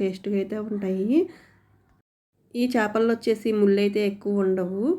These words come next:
ఇక్కడ వచ్చేసి అల్లం వెల్లుల్లిపాయ అయితే నేను దంచుకుంటున్నాను. మిక్సీ అయితే కొంచెం ప్రాబ్లం ఉంది, ఇక అందుకని చెప్పేసి అల్లం వెల్లుల్లిపాయ నేను దంచి పెట్టేసుకుంటున్నాను అనమాట. ఉల్లిపాయ, పచ్చిమిరపకాయ కూడా కట్ చేసి పెట్టుకున్నాను. ఇకపోతే పొడి మసాలా అయితే అసలు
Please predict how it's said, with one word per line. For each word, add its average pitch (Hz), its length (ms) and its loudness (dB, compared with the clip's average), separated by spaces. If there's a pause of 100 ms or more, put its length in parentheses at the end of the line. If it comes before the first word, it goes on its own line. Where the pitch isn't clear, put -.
(320)
ఇక్కడ 208 180 -4
వచ్చేసి 220 300 0
అల్లం 196 260 2
వెల్లుల్లిపాయ 202 460 2
అయితే 196 200 -2
నేను 196 300 2
దంచుకుంటున్నాను. 190 760 0
మిక్సీ 220 380 -2
అయితే 208 260 -2
కొంచెం 196 380 -4
ప్రాబ్లం 185 440 0
ఉంది, 185 320 0 (540)
ఇక 208 120 -8
అందుకని 202 380 0
చెప్పేసి 202 420 -2
అల్లం 196 340 2
వెల్లుల్లిపాయ 196 440 2
నేను 190 280 -2
దంచి 185 240 -2
పెట్టేసుకుంటున్నాను 180 760 -6
అనమాట. 175 340 -4 (200)
ఉల్లిపాయ, 202 280 0
పచ్చిమిరపకాయ 190 600 -6
కూడా 190 260 -4
కట్ 190 220 -8
చేసి 185 200 -8
పెట్టుకున్నాను. 180 600 -2 (520)
ఇకపోతే 220 800 -2
పొడి 208 240 2
మసాలా 208 320 0
అయితే 190 220 0
అసలు 196 280 0